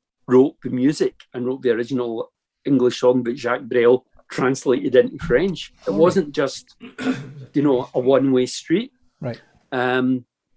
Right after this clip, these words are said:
Speaker 1: but yeah, this song, as I say, it's, you know, a really precious kind of memory. I mean, and, you know, in the intro you were saying about me branding myself a hopeless romantic.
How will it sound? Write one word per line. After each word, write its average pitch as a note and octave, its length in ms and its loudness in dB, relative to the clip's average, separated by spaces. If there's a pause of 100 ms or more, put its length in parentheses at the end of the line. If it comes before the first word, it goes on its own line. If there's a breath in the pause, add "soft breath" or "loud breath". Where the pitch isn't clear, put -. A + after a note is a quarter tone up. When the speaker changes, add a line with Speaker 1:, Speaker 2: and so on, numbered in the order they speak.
(260)
Speaker 1:
but C#3+ 260 -2
yeah, E3 220 4
this F#3+ 200 -2
song, C3 480 -4
as B2+ 140 -14
I B2 40 -8
say, D3 500 0 (680 soft breath)
it's, - 580 -8 (260)
you F3+ 100 0
know, D3 240 -2 (120)
a D3+ 80 0
really C#3+ 960 4
precious - 920 -2
kind B2 140 -2
of G#2 60 -2
memory. D3+ 420 2 (560 soft breath)
I C#3+ 120 -2
mean, C3+ 240 4 (100)
and, C3 340 0
you D#3 120 4
know, A#2+ 320 0
in C#3 300 4
the B2 100 6
intro B2+ 300 2
you A2+ 100 0
were G#2+ 60 -8
saying A2+ 200 0
about A2 240 0
me A2+ 280 -2
branding A2+ 400 -10
myself G#2+ 360 -4
a G#2+ 40 -20
hopeless A#2+ 440 -8
romantic. C3 540 0